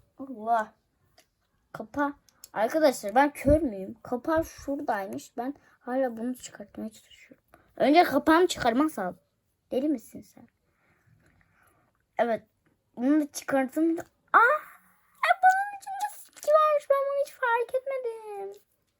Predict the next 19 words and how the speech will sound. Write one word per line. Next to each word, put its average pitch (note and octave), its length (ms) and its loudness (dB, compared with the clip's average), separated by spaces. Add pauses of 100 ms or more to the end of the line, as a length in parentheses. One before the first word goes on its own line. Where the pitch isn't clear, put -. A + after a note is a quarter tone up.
(420)
Aa, G#4 40 -20 (120)
çok - 180 -20
güzel. G4+ 720 -8 (960)
Bunun F#4+ 100 -12
silgisi - 540 -16
de D4 120 -6
var A3 160 -10 (280)
bu G3+ 140 -6
arada. G3+ 380 -8 (1160)
Bakın. B3+ 380 -6 (3000)
Yeniden A#3 300 -6
uç A3+ 200 -14
çıktı. - 380 -12 (500)
Evet B3 120 4
arkadaşlar, G#3+ 540 -4
böyle A#3+ 300 4
bir A#3+ 100 -12
kalem. G#3 500 -8 (500)
Ve A#3 280 -2